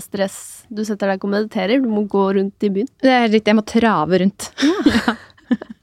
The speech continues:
Speaker 2: Det er helt riktig.
Speaker 1: Hvor lenge foregår det? Eh,
Speaker 2: Nei, jeg tar kanskje en kvarters, eh,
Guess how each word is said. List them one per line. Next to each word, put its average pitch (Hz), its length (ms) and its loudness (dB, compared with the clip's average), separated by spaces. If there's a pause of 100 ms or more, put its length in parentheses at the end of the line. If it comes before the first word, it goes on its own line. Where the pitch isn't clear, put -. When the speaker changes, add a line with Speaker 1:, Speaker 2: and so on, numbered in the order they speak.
(920)
Speaker 2:
Det 226 160 4
er 208 80 4
helt 208 120 4
riktig. 214 240 0 (320)
Speaker 1:
Hvor 285 120 6
lenge 277 240 2
foregår 220 360 4
det? 202 80 4 (180)
Eh, 226 500 -6 (280)
Speaker 2:
Nei, 240 180 4
jeg 262 160 4
tar 330 220 4
kanskje 302 260 4
en 226 220 2
kvarters, 196 480 2
eh, 190 480 4